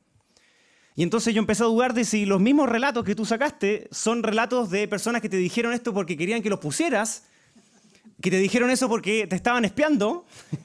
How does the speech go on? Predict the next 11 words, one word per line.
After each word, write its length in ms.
<laughs> 460
o 140
era 180
realmente 380
porque 160
lo 80
creían. 500
Y 80
eso 160
es, 200
es, 140